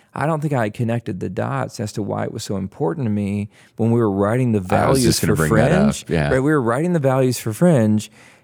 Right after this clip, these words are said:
Speaker 1: and, and, wh-, and the values in one of the descriptions of the values about acting with courage is, is we will lose
Speaker 2: Yeah.
Speaker 1: and learn from it.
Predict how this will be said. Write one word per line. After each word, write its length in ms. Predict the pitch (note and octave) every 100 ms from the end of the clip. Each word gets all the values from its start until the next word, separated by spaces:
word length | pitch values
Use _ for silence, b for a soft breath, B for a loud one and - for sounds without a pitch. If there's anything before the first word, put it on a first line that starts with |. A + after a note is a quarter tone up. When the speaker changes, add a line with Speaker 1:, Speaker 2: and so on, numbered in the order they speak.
| -
Speaker 1:
and, 260 | B2+ A#2+ -
and, 240 | B2 A2
wh-, 120 | A#2
and 340 | - A#2+ A2 G2+
the 80 | A#2
values 600 | G2+ A2+ C#3 C3+ A#2+ G#2+
in 180 | G#2+ G#2+
one 140 | A#2
of 60 | A2
the 100 | G2+
descriptions 500 | G2 - C3+ A#2+ G#2
of 40 |
the 80 | G#2
values 400 | G#2 A2 A#2+ G#2+
about 220 | G2 G2
acting 380 | G#2+ G#2+ - G2
with 140 | G2+
courage 460 | - D#3+ E3+ A#2+ - B B B B
is, 280 | - B2+ - -
is 260 | B2 A2+ A2
we 260 | G2+ D3
will 420 | C#3+ C3 A2 G#2+
lose 600 | A2+ G#3+ A3+ A2+ - - - _
Speaker 2:
Yeah. 160 | - D2 F#2+
Speaker 1:
and 340 | A#2 G#2+ G2+
learn 320 | A2+ F#3 F#3+
from 280 | B2+ G2 G2+
it. 120 | G2+